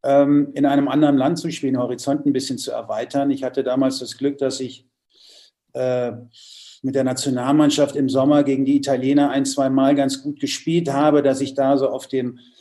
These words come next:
auf dem Radar war und, und plötzlich war eben die Möglichkeit da, in Mailand zu spielen.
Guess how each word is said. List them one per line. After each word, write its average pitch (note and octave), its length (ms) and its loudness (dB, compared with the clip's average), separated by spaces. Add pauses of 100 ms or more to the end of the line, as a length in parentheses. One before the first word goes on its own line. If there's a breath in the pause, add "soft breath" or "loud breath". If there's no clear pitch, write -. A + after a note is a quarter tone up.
(440 soft breath)
auf B2+ 200 -4
dem C#3+ 200 4
Radar C3+ 640 2
war D#3+ 460 4
und, C#3+ 180 2
und C3+ 180 -2
plötzlich C#3+ 380 -2
war C3+ 160 0
eben C3+ 180 -2
die B2+ 80 -4
Möglichkeit C3 720 -6
da, C3 200 -2
in C#3 280 -2
Mailand C3+ 460 2
zu A#2 160 -12
spielen. D#3+ 680 -2